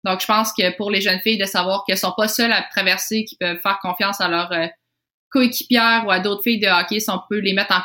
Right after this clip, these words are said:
contact, faire un groupe, justement, pour discuter de ces expériences-là, un peu comme le sommet va le faire, pour essayer d'enrayer ces pratiques-là, parce que c'est vraiment, euh, je peux pas croire que ça arrive encore de nos jours.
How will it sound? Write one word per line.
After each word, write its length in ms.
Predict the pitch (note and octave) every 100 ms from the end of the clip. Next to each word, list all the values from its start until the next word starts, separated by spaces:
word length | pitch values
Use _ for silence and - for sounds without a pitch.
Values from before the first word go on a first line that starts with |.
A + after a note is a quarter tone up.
| -
contact, 480 | A3 G#3+ A3+ A3+ -
faire 240 | G3+ G#3
un 140 | F#3+
groupe, 240 | F3+ G3+ G3+
justement, 320 | - F3+ F3+ F#3
pour 120 | F#3+
discuter 480 | F#3 - A3 G#3 G#3
de 40 |
ces 180 | G#3 F#3+
expériences-là, 760 | F3+ - F#3 F3+ E3+ F3 G3+
un 40 | F#3
peu 100 | F#3+ F#3+
comme 140 | F3+
le 60 | F3
sommet 320 | - G3 F#3+
va 140 | F#3+ E3+
le 60 |
faire, 300 | F3+ G3+ C#4+ - _ _ _
pour 160 | G3+ G3
essayer 300 | F#3+ F#3+ G#3
d'enrayer 380 | F3+ E3+ E3+ F#3+
ces 180 | G3+
pratiques-là, 480 | F#3 E3 E3 - F#3
parce 180 | F#3 F3
que 120 | D#3+
c'est 140 | E3 E3
vraiment, 440 | E3+ F3+ F#3 E3
euh, 20 | D#3 D#3+ -
je 60 | -
peux 100 | G3
pas 120 | G#3
croire 260 | G#3 F3+ F#3+
que 60 |
ça 100 | F#3
arrive 220 | E3+ E3+ D#3+
encore 260 | D#3+ D3
de 60 | D#3
nos 160 | D#3 -
jours. 140 | _